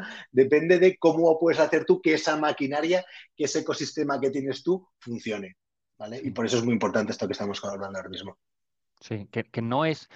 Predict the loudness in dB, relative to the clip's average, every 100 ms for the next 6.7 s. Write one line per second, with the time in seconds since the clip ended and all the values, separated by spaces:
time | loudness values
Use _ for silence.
0 | -20 -8 -6 -6 -6 -8 -6 -4 -4 -2
1 | 2 2 0 -4 -6 -6 -2 -2 -2 -2
2 | 0 -2 -6 -8 -2 0 0 -2 0 0
3 | 0 -2 -2 -4 _ _ _ _ -4 0
4 | 2 0 -2 -10 -12 -14 -16 -20 -20 _
5 | _ _ _ _ _ _ _ _ _ _
6 | -8 2 4 4 0 -6 -10